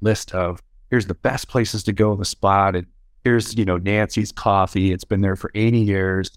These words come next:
Here's the baked goods." Like, that's the kind of stuff people will follow,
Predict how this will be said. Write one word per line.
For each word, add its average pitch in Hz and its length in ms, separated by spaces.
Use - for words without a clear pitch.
Here's 104 180
the 95 220
baked 98 340
goods." 95 320
Like, - 300
that's 120 300
the 110 100
kind 107 200
of 95 60
stuff - 300
people 98 340
will 87 140
follow, 92 560